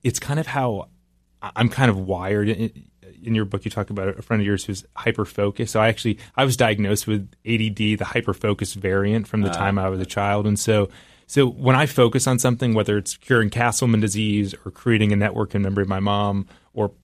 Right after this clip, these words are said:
Speaker 1: playing college football, I kind of do everything to get towards that goal. And so this was kind of one of those steps. And so, um, and of course, then I spent six months almost dying in the hospital with a disease that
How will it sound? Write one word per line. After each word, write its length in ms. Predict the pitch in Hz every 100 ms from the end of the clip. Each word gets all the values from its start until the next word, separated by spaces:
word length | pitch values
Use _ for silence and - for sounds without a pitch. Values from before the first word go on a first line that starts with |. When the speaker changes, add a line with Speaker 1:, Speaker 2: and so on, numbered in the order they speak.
| _ -
Speaker 1:
playing 240 | 139 123
college 320 | 110 107 101
football, 500 | - 110 120 123 123 110
I 80 |
kind 240 | 104 117 110
of 200 | 101 107
do 160 | 113 117
everything 640 | 110 113 110 - 117 110
to 220 | - 113 98
get 280 | - 101
towards 420 | - 107 104 104 98
that 220 | 92 113
goal. 400 | 98 98 107 113 - - -
And 140 | 120
so 100 | -
this 180 | 123 120
was 140 | 117
kind 160 | - 110
of 140 | 92
one 200 | 107 107
of 100 | 104
those 460 | 98 101 92 92 - -
steps. 540 | - - 104 92 -
And 120 | 107
so, 320 | - 110 104 - - _ _
um, 420 | 110 104 98 92 _ _ _
and 100 | 123
of 80 | 117
course, 240 | 143 120
then 160 | 110 117
I 60 | 107
spent 260 | - 117
six 240 | - 120 113
months 240 | 104 98
almost 300 | 107 104 -
dying 260 | 101 98 98
in 80 |
the 60 | 98
hospital 560 | 127 147 - 123 117 107
with 120 | 104
a 40 |
disease 480 | 101 98 101 101 98
that 200 | - 98